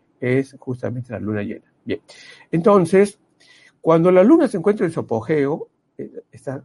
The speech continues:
la distancia más lejos de la Tierra y se va acercando a la Tierra,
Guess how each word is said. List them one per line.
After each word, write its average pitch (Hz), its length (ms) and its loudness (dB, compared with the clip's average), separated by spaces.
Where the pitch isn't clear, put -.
la 123 80 -18
distancia 127 360 -6
más 139 180 -4
lejos 151 260 -4
de 165 100 -2
la 165 120 0
Tierra 170 360 -2
y 123 80 -14
se 110 100 -10
va 117 80 -2
acercando 180 600 0
a 147 100 -4
la 175 140 2
Tierra, 180 480 2